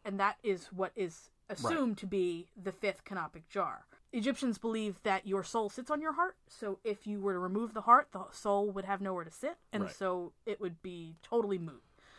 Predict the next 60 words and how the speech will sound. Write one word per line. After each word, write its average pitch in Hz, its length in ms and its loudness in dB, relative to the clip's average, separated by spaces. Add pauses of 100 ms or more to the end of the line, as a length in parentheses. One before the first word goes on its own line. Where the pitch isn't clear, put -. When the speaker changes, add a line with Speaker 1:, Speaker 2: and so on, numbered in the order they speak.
(160)
Speaker 1:
They 180 120 0
would 175 140 -2
never 180 200 -4
do 156 140 -10
that. - 180 -16
Speaker 2:
Did 110 140 -2
we 110 80 0
cover, 113 520 2 (360)
was 107 100 -8
that 113 140 -2
the 123 100 2
end 113 160 2
of 110 80 -2
your, 113 260 0
uh, 110 160 0
thought 123 360 2
for 127 180 -4
that? - 80 4
Speaker 1:
Oh, 247 400 12
I, 285 300 2
I 294 100 6
was 294 180 4
kind 285 240 2
of 269 80 4
going 254 220 8
on 233 100 6
a 214 80 8
rant 208 300 2
about 196 240 4
how 190 380 6
they're 214 360 0
<laughs> - 680 -18
the 202 240 2
three 220 320 2
pyramids 190 600 2
of 160 140 -8
Giza, 170 320 -4
and 160 180 2
Speaker 2:
Yes. 156 140 4
Speaker 1:
they're 156 120 -2
like, 156 280 -4
"Mm, 247 440 -4
Speaker 2:
And 170 80 -2
Speaker 1:
Thebes." 320 120 4 (440)
Speaker 2:
Thebes. 185 40 -8
Speaker 1:
And 254 140 6
I'm 233 120 8
like, 220 200 6 (200)
Mm, 254 400 -8
no, 311 500 -10
<laughs> 320 140 4
that's 294 300 6
not. 240 480 8 (400)
Speaker 2:
What's 156 220 2
your 180 80 2
favorite, 147 400 6
uh, 127 180 8
Egyptian, 120 480 -4
like, 107 160 -4
deity? 110 320 -4